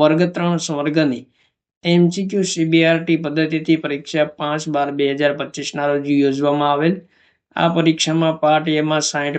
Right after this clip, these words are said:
પ્રશ્નો અને પાર્ટ બીમાં એકસો પચાસ પ્રશ્નો પૂછવામાં આવેલ હતા, જેની પ્રોવિઝનલ આન્સર કી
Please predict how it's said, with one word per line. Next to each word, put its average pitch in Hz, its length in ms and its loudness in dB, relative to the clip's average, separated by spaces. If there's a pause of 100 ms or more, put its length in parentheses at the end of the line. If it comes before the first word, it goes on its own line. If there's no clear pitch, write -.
પ્રશ્નો 160 380 -4
અને 156 120 0 (140)
પાર્ટ 147 320 2
બીમાં 143 320 -2
એકસો 143 300 -4
પચાસ 143 360 -2
પ્રશ્નો 147 380 -4
પૂછવામાં 143 500 -4
આવેલ 143 220 0
હતા, - 260 -6 (560)
જેની 156 480 6
પ્રોવિઝનલ 165 600 4
આન્સર 156 440 -2
કી 165 160 4